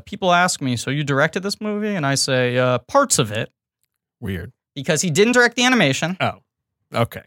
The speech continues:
Speaker 1: And
Speaker 2: Yeah.
Speaker 1: also, I think Ivan Reitman kinda took over this movie.
Speaker 2: Interesting.
Speaker 1: Um,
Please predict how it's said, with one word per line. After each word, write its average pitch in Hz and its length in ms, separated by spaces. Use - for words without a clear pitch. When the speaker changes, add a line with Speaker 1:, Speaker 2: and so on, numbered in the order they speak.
Speaker 1:
And 170 160
Speaker 2:
Yeah. 185 40
Speaker 1:
also, 190 280
I 180 80
think 170 160
Ivan 151 220
Reitman 139 260
kinda 120 160
took - 200
over 117 140
this - 220
movie. - 120
Speaker 2:
Interesting. - 460
Speaker 1:
Um, 131 440